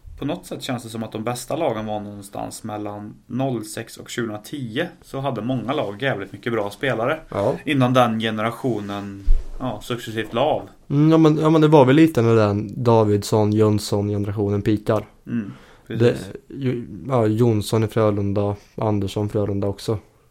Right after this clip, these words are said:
Speaker 2: Kallio. Alltså
Speaker 1: Ronny Sundin.
Speaker 2: Ronny Sundin. Han,
Speaker 1: <laughs>
Speaker 2: ni vet, han som har ett O S-guld.
Speaker 1: Helt sjukt det.
Speaker 2: <laughs> Ja.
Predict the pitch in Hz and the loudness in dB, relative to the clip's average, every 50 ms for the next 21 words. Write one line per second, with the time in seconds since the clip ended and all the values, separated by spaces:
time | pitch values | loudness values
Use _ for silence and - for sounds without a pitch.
0 | _ _ _ _ _ _ - - _ _ _ _ _ _ _ _ - 226 226 165 | _ _ _ _ _ _ -20 -20 _ _ _ _ _ _ _ _ -20 -18 -18 -14
1 | - - 117 104 101 98 98 101 107 104 - _ _ _ _ _ - 117 110 - | -6 -4 -2 -2 0 0 -2 -2 -4 -6 -10 _ _ _ _ _ -6 -4 -2 2
2 | 113 110 107 104 104 107 - _ _ _ - - _ 127 117 117 113 113 113 113 | 2 2 2 0 -2 -6 -12 _ _ _ -20 -16 _ -8 -4 -4 -2 -2 -4 -4
3 | 107 - - 120 113 113 110 107 110 113 117 107 107 101 - - - - - 113 | -6 -6 -4 -4 -4 -2 -2 -4 -4 -4 -6 -8 -10 -10 -14 -16 -18 -10 -4 0
4 | 117 117 117 117 117 117 117 - - 120 117 117 113 117 120 123 120 101 92 107 | 2 4 4 4 4 2 2 0 0 2 2 4 6 6 6 6 6 4 4 6
5 | 135 131 127 127 - - 135 - - - - - - - - - - - - - | 6 6 4 4 4 2 0 0 -2 -6 -10 -10 -12 -16 -20 -20 -20 -20 -8 0
6 | - 131 131 127 131 123 - 143 131 127 117 127 123 135 127 120 113 - 135 127 | 4 6 8 8 8 8 8 6 6 6 6 4 6 6 6 6 6 6 4 4
7 | 113 113 110 - - 131 131 131 123 120 123 110 - - - - - - - - | 4 2 2 4 6 8 8 8 8 6 4 2 0 -4 -10 -12 -14 -16 -18 -20
8 | - - - 123 110 - - 127 127 123 - 117 113 - - 143 - 135 123 | -12 -4 -2 -2 -2 -2 -2 -2 -2 -2 -2 -4 -2 0 0 0 0 0 -2